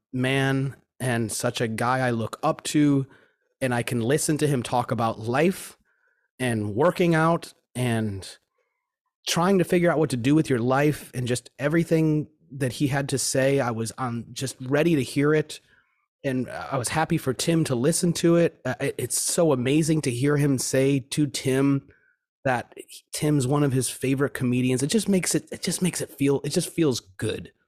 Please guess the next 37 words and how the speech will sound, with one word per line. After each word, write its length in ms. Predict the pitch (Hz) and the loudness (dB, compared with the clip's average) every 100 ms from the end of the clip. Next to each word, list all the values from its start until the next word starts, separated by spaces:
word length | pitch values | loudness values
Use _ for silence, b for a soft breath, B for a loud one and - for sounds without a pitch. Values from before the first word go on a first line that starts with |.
| _ _ 113 | _ _ -6
It 40 | |
just 200 | 131 120 | -4 -4
feels 460 | - 170 185 196 - | -4 2 4 4 2
good. 440 | 143 143 135 135 b b _ _ _ | 2 4 2 0 b b _ _ _
It 140 | 139 117 | -4 0
makes 380 | 139 139 - - _ _ 135 | 0 0 -4 -10 _ _ -2
me 300 | 131 233 285 | 2 4 2
feel 280 | - 143 | 2 2
like 240 | 135 131 - | 2 0 -2
even 260 | 156 143 127 | 0 0 2
doing 220 | 156 180 | 2 2
this 120 | 123 | 0
podcast 680 | - - 254 220 - 101 - | -4 -2 -2 0 -2 -4 -6
is 120 | 104 | -10
worth 300 | 107 104 - | -8 -8 -8
it 120 | - - _ _ _ | -12 -20 _ _ _
because 180 | 135 160 | -2 2
we 60 | 175 | 2
got 200 | 185 - | 0 0
fucking 300 | 240 220 165 | 0 2 2
Bob 220 | 165 196 | 2 2
Odenkirk 500 | 143 233 196 139 123 | 2 2 2 0 -2
saying, 380 | - 131 127 123 B B B - | 0 0 0 -2 B B B -2
"You 40 | 208 | 0
know 40 | |
what? 140 | 254 - | 0 0
Tim 160 | 269 214 | 2 4
Heidecker's, 460 | 262 240 214 208 | 4 4 4 4
like, 240 | 196 - - - | 2 0 -8 -10
top 400 | - 220 - - | -2 -2 -2 -4
three 480 | 180 208 208 208 190 _ - | 0 4 4 2 0 _ -2
funniest 460 | 202 196 196 - | 2 4 4 2
guys 460 | 156 180 185 170 - _ _ - - - | 0 2 2 2 -2 _ _ -16 -16 -4
in 160 | 180 185 | 2 4
the 100 | 175 | 4
world 540 | 156 190 196 85 - - - | 4 6 4 2 -6 -14 -2
ever 460 | 202 165 - - | 0 2 -2 -6